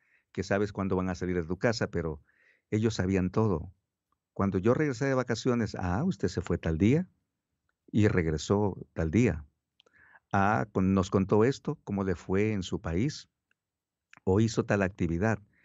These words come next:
Entonces, lo que te digo, la vida uno se vuelve pública y uno tiene que, pues, uno, uno tiene que presentarse así como es.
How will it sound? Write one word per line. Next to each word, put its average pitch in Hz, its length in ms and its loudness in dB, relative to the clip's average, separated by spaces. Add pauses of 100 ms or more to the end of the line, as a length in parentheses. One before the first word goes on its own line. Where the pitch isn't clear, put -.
(260)
Entonces, 117 540 -4 (160)
lo 120 240 2
que 131 80 0
te 123 100 0
digo, 156 300 2
la 101 200 0
vida 123 240 2
uno 120 220 -2
se 95 120 -6
vuelve 95 280 0
pública 95 540 -2 (500)
y 107 120 4
uno 127 200 4
tiene 127 260 0
que, - 120 -10
pues, 95 240 -4 (100)
uno, 131 180 0
uno 170 260 0
tiene 151 180 4
que 127 100 2
presentarse 95 560 0
así - 160 -4
como 80 280 -6
es. - 260 -12